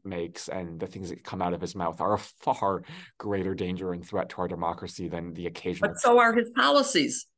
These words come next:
Speaker 1: And
Speaker 2: I
Speaker 1: his
Speaker 2: mean,
Speaker 1: policies, right, yes, yeah.
Speaker 2: <laughs> his policies are what really is scary
Speaker 1: Right.
Speaker 2: because in the second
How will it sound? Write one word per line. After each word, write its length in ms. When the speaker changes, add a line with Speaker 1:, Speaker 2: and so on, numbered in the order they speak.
Speaker 1:
And 100
Speaker 2:
I 40
Speaker 1:
his 80
Speaker 2:
mean, 60
Speaker 1:
policies, 520
right, 120
yes, 260
yeah. 140
Speaker 2:
<laughs> 100
his 220
policies 480
are 100
what 200
really 360
is 160
scary 400
Speaker 1:
Right. 100
Speaker 2:
because 460
in 100
the 80
second 540